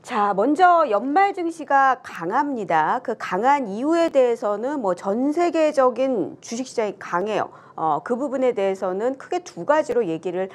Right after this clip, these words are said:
하고 있는 상황인데, 첫 번째는 유동성입니다. 어, 이번에 십일월 들어서 조금 더, 어, 크게 강한 모습을 보여줬던 것은 바로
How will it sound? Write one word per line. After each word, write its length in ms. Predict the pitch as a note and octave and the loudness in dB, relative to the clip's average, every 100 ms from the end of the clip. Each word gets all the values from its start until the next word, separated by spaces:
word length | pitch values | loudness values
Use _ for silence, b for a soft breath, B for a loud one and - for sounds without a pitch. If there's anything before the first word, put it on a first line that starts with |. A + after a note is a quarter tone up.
| B B | B B
하고 240 | - D4 | -6 -4
있는 160 | A#3 G#3+ | -4 -6
상황인데, 500 | C4+ B3+ G#3 E3+ G#3+ | -4 -4 -2 -4 -4
첫 240 | - G#4 | -6 -2
번째는 680 | G4 F4+ D#4+ A#3+ C4 F4 F4 B B | 0 0 0 -2 2 2 0 B B
유동성입니다. 1000 | F#3+ G#3+ E4+ E4+ D4 G#3+ F3 D#3+ F#3+ G#3 F#3+ B B | -6 0 2 2 0 0 -4 -4 0 0 0 B B
어, 140 | F3+ | 0
이번에 840 | F3 A3+ F4+ F4+ F4 E4+ D#4 B3+ F3+ | 0 4 4 4 0 0 -2 -2 -2
십일월 420 | - - G4 G4 | -6 -4 0 0
들어서 560 | F#4+ E4+ C4+ A#3 C#4+ F4+ | 0 0 2 4 4 2
조금 420 | - G#3+ C4+ C#4 | -4 -2 0 0
더, 320 | C4 D4 D4+ D#4+ B B B | 4 4 4 0 B B B
어, 280 | E3 E3 D#3+ | -4 -2 -4
크게 360 | - - G4+ C#4+ | -6 -2 2 2
강한 420 | - G3 C#4+ F4+ | -2 0 2 4
모습을 340 | D4+ C#4+ C4+ A#3+ | 2 -2 -4 -4
보여줬던 500 | G3 G3+ G3+ G3 F3+ | -4 -4 -4 -4 -2
것은 320 | F#3+ F#3+ C4+ | -4 -4 -8
바로 560 | - E3 E3+ G3 F#4 | -4 0 2 2 -2